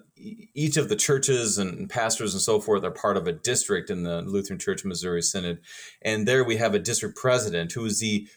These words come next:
we call it the ecclesiastical supervisor. And for Minnesota South, which is where Pastor Boo is, is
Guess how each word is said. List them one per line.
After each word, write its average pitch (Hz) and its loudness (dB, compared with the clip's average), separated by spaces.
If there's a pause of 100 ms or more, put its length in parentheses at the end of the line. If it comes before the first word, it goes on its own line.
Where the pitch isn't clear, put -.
we 117 -6
call 123 4
it 135 2
the 120 -2
ecclesiastical 113 2
supervisor. 82 0
And 85 -4
for 98 2
Minnesota 107 2
South, 95 2
which 95 -4
is 87 -10
where 90 2
Pastor 90 -2
Boo 87 -2
is, 87 2
is 90 -8